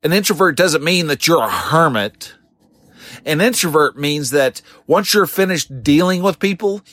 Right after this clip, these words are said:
you need to step away and be by yourself so you can regenerate your energy. While extroverts, when they are around people,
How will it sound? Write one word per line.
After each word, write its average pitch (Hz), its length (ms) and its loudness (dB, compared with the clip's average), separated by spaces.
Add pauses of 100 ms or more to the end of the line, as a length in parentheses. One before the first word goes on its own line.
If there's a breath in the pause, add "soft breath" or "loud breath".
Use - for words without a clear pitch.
you 175 180 -6
need 190 240 -2
to 160 120 -4
step 160 260 0
away 147 300 2
and 123 120 -6
be 131 100 -8
by 123 160 0
yourself 156 580 0
so - 100 -4
you 151 220 -2
can 139 220 -4
regenerate 117 600 -4
your 101 100 -14
energy. 147 480 -6 (360 loud breath)
While 135 140 2
extroverts, 143 680 -2 (160)
when 147 140 0
they 151 160 0
are 147 80 4
around 151 500 2
people, 120 460 -4